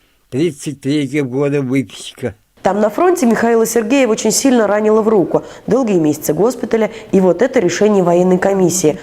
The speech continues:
Speaker 2: отправить домой. Его война продолжилась уже дома, в тылу. В первые дни даже кружку не мог поднять, зато хорошо научился пасти. В колхозе двадцатиоднолетнего парня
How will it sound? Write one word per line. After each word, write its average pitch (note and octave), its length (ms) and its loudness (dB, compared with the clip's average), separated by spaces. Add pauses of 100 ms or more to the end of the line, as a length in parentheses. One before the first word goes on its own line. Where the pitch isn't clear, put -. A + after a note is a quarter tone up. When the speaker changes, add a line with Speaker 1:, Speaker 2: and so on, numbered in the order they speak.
(140)
Speaker 2:
отправить E3 420 -2
домой. F3 360 2 (300)
Его F#3 300 2
война A#3+ 300 0
продолжилась A#3 640 0
уже G#3 180 0
дома, E3+ 300 2
в - 140 -14
тылу. D#3 380 0 (260)
В - 120 -10
первые A#3 320 2
дни C#4 120 4
даже A#3+ 260 0
кружку G#3+ 340 0
не F#3+ 100 2
мог F3+ 220 0
поднять, E3 400 0 (260)
зато F3 320 2
хорошо A#3 400 -2
научился A#3 460 0
пасти. F3+ 540 -2 (200)
В - 80 -20
колхозе G#3 540 2
двадцатиоднолетнего F3+ 880 0
парня C4+ 420 0